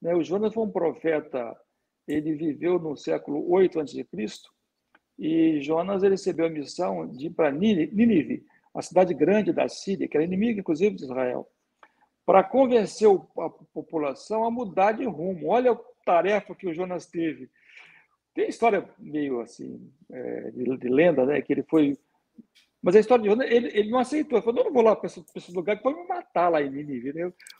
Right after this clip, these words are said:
Nós somos inimigos declarados da, da, dos assírios."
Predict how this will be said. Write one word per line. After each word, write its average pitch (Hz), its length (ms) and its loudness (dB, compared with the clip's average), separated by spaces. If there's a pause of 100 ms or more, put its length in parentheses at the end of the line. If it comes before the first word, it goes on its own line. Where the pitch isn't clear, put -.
(140)
Nós 180 120 -8
somos 233 180 -6
inimigos 262 880 -4
declarados 156 800 0
da, 123 140 -4
da, 113 160 -8
dos 165 180 -14
assírios." 123 640 -10